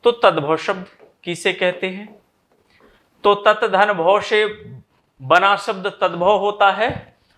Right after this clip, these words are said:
और तद्भव का अर्थ क्या होता है कि उससे उत्पन्न या उससे निकला हुआ।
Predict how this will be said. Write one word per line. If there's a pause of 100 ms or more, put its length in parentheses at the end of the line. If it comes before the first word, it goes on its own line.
(140)
और
तद्भव
का
अर्थ
क्या
होता
है (540)
कि
उससे
उत्पन्न (240)
या
उससे
निकला
हुआ।